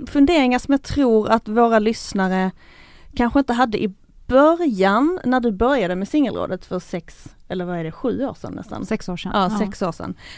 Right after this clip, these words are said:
Speaker 1: Eh, för att lyssnarna har ju liksom lite växt med dig också, Emily,
Speaker 2: Mm.
Speaker 1: genom podden. Och, eh, ja, ungefär i samma ålder som oss nu, trettio-årsåldern, trettio plus. Att dejta som trettio plus,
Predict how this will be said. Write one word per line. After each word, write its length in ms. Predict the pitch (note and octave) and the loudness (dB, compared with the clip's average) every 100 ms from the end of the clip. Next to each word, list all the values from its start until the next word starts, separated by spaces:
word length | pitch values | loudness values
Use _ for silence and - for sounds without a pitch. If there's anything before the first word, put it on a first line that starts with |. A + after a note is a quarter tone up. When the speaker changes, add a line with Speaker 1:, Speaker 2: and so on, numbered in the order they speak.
| - - - | -20 -20 -6
Speaker 1:
Eh, 500 | G3+ G3 G3 F#3+ - | 0 2 2 0 -2
för 160 | - A3 | -2 -4
att 200 | - - | -4 -8
lyssnarna 580 | G#3+ C4 - A3+ G3+ G#3+ | -2 -2 -2 -2 0 2
har 200 | C#4 A3+ | 2 2
ju 60 | |
liksom 280 | G#3 G3 G#3 | 0 -2 -2
lite 420 | A#3 A#3+ G3 F#3 - _ _ - | 0 -2 0 -2 -2 _ _ -14
växt 560 | F3+ C#4+ - - - - | -2 -2 -2 -14 -8 0
med 160 | D4 | 2
dig 240 | - A#2 - | 2 -2 -4
också, 280 | - - - - | -6 -10 -10 -10
Emily, 420 | F3+ B2+ - F#3+ - | -6 -6 -6 -10 -2
Speaker 2:
Mm. 140 | G#3 F#3+ | 2 4
Speaker 1:
genom 200 | F#3 F3 | 2 0
podden. 400 | F3 - - C#3 | -4 -6 -6 -6
Och, 260 | - - | -8 -4
eh, 280 | F#3 F3 F3 - - - - - | -2 0 -2 -8 -20 -20 -20 -12
ja, 280 | - G3+ G3 - | -4 -2 -2 -4
ungefär 360 | A#3+ A#3 A#3 G3+ | 0 0 2 0
i 60 | |
samma 280 | G3+ G3+ F3+ | 0 -2 -2
ålder 380 | G#3 E3+ F3 E3+ - | -2 -4 -6 -10 -12
som 220 | G#3 G3 | -10 -8
oss 320 | E3+ - - - | -10 -14 -18 -8
nu, 240 | B3+ F3+ - - | -6 -6 -12 -6
trettio-årsåldern, 800 | D4 - - F#2+ - F#2 C3 F3 | -6 -4 -8 -6 -6 -6 -8 -6
trettio 440 | - C4+ - - | -2 -2 -2 -8
plus. 560 | - D4 G3 - - - - - - | -4 0 0 -2 -14 -16 -20 -20 -18
Att 160 | - A3 | -8 -8
dejta 520 | F#3+ F#3 B3 C4+ - - | -2 4 4 4 -2 -4
som 180 | G3 | -4
trettio 420 | - A3+ - - F3+ | -4 -4 -4 -8 -8
plus, 640 | - A3 D3 - - | -2 0 0 -2 -14